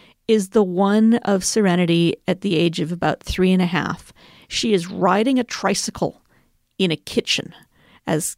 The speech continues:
kids do, and she's got the biggest, most mischievous grin on her face. I mean, if you saw the picture, you'd say,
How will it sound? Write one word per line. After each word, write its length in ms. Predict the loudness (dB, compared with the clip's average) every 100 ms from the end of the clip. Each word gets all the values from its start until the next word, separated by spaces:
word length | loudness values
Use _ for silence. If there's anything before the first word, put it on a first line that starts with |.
| _
kids 320 | -6 -4 -4
do, 340 | -4 -4 -4 -8 _ -20 _ -4
and 140 | -2
she's 260 | 0 -2 -2
got 260 | -2 -2 -4
the 160 | -6 -6 _ -2
biggest, 560 | 0 4 2 0 -8 -14 _ _ _ -2
most 320 | 0 2 2
mischievous 560 | 2 2 0 0 0 -2
grin 300 | -2 0 2
on 160 | 0
her 120 | -2
face. 500 | -6 -4 -6 -6 -8 -2
I 60 |
mean, 140 | -2 0
if 160 | -2
you 60 | -4
saw 260 | -2 0
the 100 | 0
picture, 180 | 0 0
you'd 140 | 0 0
say, 160 | -2